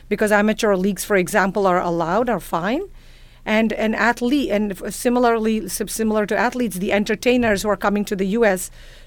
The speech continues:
to provide an integral and essential part of a performance as part of a, the entertainment group with which they have been affiliated for at least one year, because seventy-five percent of the group should have been affiliated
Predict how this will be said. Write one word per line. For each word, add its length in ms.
to 80
provide 480
an 140
integral 640
and 100
essential 540
part 260
of 100
a 80
performance 800
as 160
part 360
of 100
a, 80
the 200
entertainment 800
group 480
with 180
which 220
they 140
have 140
been 160
affiliated 800
for 180
at 180
least 280
one 320
year, 380
because 220
seventy-five 420
percent 260
of 80
the 80
group 220
should 140
have 100
been 100
affiliated 640